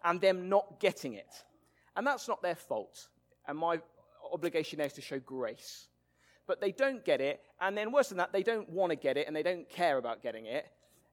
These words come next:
And again, my obligation is to show grace, but it's really annoying. And they deliberate posture. You might not even know them, but their posture towards you is just such that you know they get it.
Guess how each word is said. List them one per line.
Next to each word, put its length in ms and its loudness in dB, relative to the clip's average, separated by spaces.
And 440 4
again, 360 0
my 140 2
obligation 340 0
is 80 -12
to 80 -14
show 260 -2
grace, 320 -4
but 60 -10
it's 140 -14
really 180 -2
annoying. 540 -8
And 160 -2
they 240 0
deliberate 540 -2
posture. 760 -2
You 180 -8
might 140 -2
not 100 -2
even 280 -6
know 300 2
them, 340 -2
but 140 -8
their 140 -4
posture 580 -6
towards 540 -8
you 120 -4
is 140 -6
just 320 -10
such 380 -6
that 160 -16
you 120 -18
know 300 -4
they 140 -4
get 260 -2
it. 180 -8